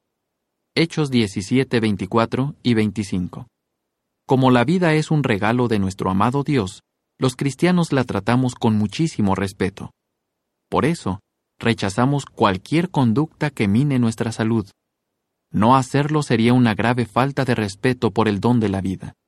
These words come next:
Tienes que amar a tu prójimo como a ti mismo. Mateo veintidós, treinta y nueve. Muchas veces, la persona que tiene un vicio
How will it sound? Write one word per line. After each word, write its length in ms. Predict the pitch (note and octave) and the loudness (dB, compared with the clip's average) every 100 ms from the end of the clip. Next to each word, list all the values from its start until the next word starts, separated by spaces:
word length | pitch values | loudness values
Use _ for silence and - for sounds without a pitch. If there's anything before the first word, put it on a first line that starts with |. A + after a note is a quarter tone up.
| _ _ _ _ _ _ _ _ _ _ _ _ _ _ _ _ _ _ | _ _ _ _ _ _ _ _ _ _ _ _ _ _ _ _ _ _
Tienes 340 | - E3+ E3 - | 2 4 4 2
que 140 | C#3+ | 2
amar 280 | C3 A#2+ A#2+ | 4 4 4
a 80 | A#2 | 2
tu 160 | G#2+ | -2
prójimo 580 | - B2 C3 A#2 G#2 G2+ - | 0 0 2 0 0 -2 0
como 240 | A2+ G#2+ | 2 2
a 40 | |
ti 140 | G2+ A2 | 2 0
mismo. 440 | G#2+ F2+ - - - _ _ _ _ _ _ _ _ _ | 0 -4 -10 -16 -16 _ _ _ _ _ _ _ _ _
Mateo 460 | F3 G2+ F#2+ C#3 C#3+ | -4 -4 0 0 2
veintidós, 540 | B2 G2 G#2+ G#2+ A2 | 0 0 0 -2 -2
treinta 340 | - G#2+ F#2+ G2 | -2 -4 -2 -2
y 60 | |
nueve. 340 | F#2 F#2 - - _ _ _ _ _ _ _ | -2 -4 -10 -18 _ _ _ _ _ _ _
Muchas 340 | C3+ G3+ F#3 G#2+ | -2 0 0 0
veces, 400 | G2+ F#2+ G2+ - _ _ _ - | -2 -2 -6 -8 _ _ _ -2
la 140 | B2+ | 0
persona 420 | B2 C3+ - F#3+ F3+ | 2 0 0 0 0
que 140 | C3+ | 0
tiene 240 | B2 C3+ | 0 2
un 160 | C3+ G#2+ | 2 2
vicio 480 | A2+ B2 B2 B2 | 0 0 2 2